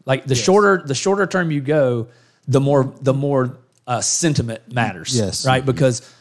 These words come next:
Speaker 1: we're all emotional. You got a bunch of day traders. Everybody's sitting there looking at the same, uh, the chart. They're, s-, they're sitting there looking at the same thing, the same price, the same whatever, maybe at different time frames, but everybody's looking at the same thing. And so if something starts tanking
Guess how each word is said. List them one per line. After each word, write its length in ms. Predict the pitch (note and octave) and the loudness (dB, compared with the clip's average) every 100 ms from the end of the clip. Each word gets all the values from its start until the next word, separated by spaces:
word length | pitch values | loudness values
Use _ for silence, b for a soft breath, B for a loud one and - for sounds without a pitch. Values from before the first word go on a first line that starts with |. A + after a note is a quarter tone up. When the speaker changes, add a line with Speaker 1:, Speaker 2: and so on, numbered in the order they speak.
| b | b
Speaker 1:
we're 140 | D3 F3 | 2 4
all 100 | D#3+ | 4
emotional. 340 | C3+ C3 D3 | 4 2 0
You 20 | |
got 120 | C3 B2 | -2 2
a 40 | |
bunch 180 | C#3 C3+ | 0 0
of 60 | |
day 120 | C#3 C#3+ | -2 0
traders. 320 | C#3 C3 B2 | 0 0 -2
Everybody's 280 | D3 D#3 C#3+ | 0 0 0
sitting 160 | D3+ | 0
there 100 | C3+ | 0
looking 240 | C3 B2+ C3 | 0 0 -2
at 120 | B2+ | -4
the 60 | B2+ | -6
same, 520 | - C#3 C#3 C3+ B2+ b b b b b | -6 -4 -4 -4 -8 b b b b b
uh, 200 | C#3 A#2+ - | -2 -2 -2
the 120 | A#2 | -4
chart. 420 | A#2+ F3 E3 D#3 | 0 2 2 2
They're, 60 | B2+ | -2
s-, 140 | A#2+ - | -8 -6
they're 120 | B2+ A#2+ | -4 -2
sitting 220 | F3 C#3+ | -2 -2
there 100 | C3+ | -2
looking 160 | B2+ A#2 | -2 -4
at 60 | |
the 60 | G#2 | -6
same 260 | - F3 E3 | -2 0 0
thing, 240 | C#3+ C3+ | -2 -4
the 60 | A2+ | -4
same 260 | - D#3+ C#3+ | -4 -2 -2
price, 360 | C#3+ B2 A#2 | -4 -6 -8
the 80 | A#2+ | -8
same 360 | - D3+ C#3+ B2+ | -4 -4 -4 -2
whatever, 460 | D3+ C#3+ C3 A#2+ | 0 2 2 0
maybe 240 | A2+ C3 C#3 | -2 -2 -2
at 60 | B2+ | -6
different 220 | C3 B2 | -8 -6
time 180 | C3 A#2+ | -6 -4
frames, 300 | A#2+ A#2 G#2+ | -6 -6 -4
but 80 | A#2 | 0
everybody's 260 | D#3 D3+ | 2 2
looking 160 | D3+ C3 | 0 -4
at 60 | A2+ | -6
the 60 | G#2+ | -6
same 180 | B2+ | -6
thing. 320 | G#2+ C3+ G2+ F#2 b b b b | -4 -4 -6 -14 b b b b
And 100 | - | -2
so 120 | C3 C3+ | 2 2
if 80 | |
something 180 | D3+ F3 | 2 -2
starts 240 | - D3 - | 0 -2 0
tanking 440 | B2 F3 - E2+ | -2 -2 -4 -12